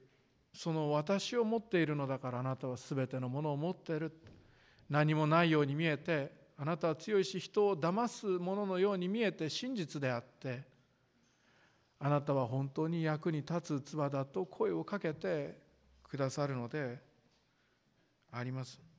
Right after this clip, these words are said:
主はそういうお方です。人間はそうではありません。人間は人間の力ばっかり見てしまいます。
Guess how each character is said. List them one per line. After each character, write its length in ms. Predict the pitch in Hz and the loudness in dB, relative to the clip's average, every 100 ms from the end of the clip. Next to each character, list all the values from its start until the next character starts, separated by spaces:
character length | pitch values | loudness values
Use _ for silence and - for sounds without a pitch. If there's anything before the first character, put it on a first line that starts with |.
| _ _ _ _ _ _ _ _ - | _ _ _ _ _ _ _ _ -14
主 220 | - 170 | 0 4
は 340 | 147 123 113 - - | 4 4 0 -6 -14
そ 260 | - 139 | -8 -4
う 60 | 156 | 0
い 60 | |
う 80 | 175 | 0
お 80 | 175 | 0
方 300 | 180 175 170 | -2 -2 -2
で 140 | 165 | -2
す。 160 | 151 135 117 - - - - _ _ _ _ _ _ _ _ _ _ _ _ _ _ _ _ _ _ _ _ _ | -4 -8 -12 -16 -20 -20 -20 _ _ _ _ _ _ _ _ _ _ _ _ _ _ _ _ _ _ _ _ _
人 340 | 151 147 190 202 | -2 2 4 4
間 260 | 214 214 | 2 2
は 340 | 220 214 170 170 - - _ _ _ _ _ _ _ _ _ _ _ _ _ - | 2 2 0 -6 -16 -20 _ _ _ _ _ _ _ _ _ _ _ _ _ -18
そ 300 | - 180 151 | -6 0 2
う 40 | |
で 80 | 165 | 2
は 380 | 214 151 123 180 - _ - _ _ | 2 2 0 -8 -18 _ -20 _ _
あ 80 | 135 | -4
り 80 | 135 | -2
ま 120 | 135 | -4
せ 120 | 156 | -4
ん。 100 | 120 - - _ _ - - _ _ _ - - - _ _ - | -8 -10 -20 _ _ -20 -20 _ _ _ -20 -20 -20 _ _ -4
人 260 | 131 156 | 0 2
間 220 | 190 196 190 | 4 4 4
は 140 | 185 | 4
人 260 | 165 196 196 | 2 0 0
間 200 | 202 196 | 0 0
の 100 | 196 | -2
力 400 | - - 240 185 | -4 0 2 2
ば 120 | 208 | 0
っ 120 | 202 | 0
か 120 | 277 | 0
り 180 | 254 160 | 0 0
見 160 | 139 147 | -2 -2
て 140 | 139 | -2
し 120 | - | -2
ま 140 | 135 135 | -2 -2
い 40 | |
ま 120 | 135 | -2
す。 140 | - | -6